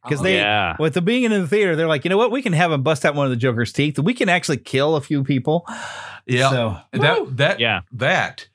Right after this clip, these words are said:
Speaker 2: nineteen ninety-three Christmas,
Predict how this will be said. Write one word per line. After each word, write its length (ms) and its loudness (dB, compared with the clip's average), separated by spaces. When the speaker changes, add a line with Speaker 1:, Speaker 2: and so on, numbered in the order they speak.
Speaker 2:
nineteen 560 2
ninety-three 1400 0
Christmas, 600 0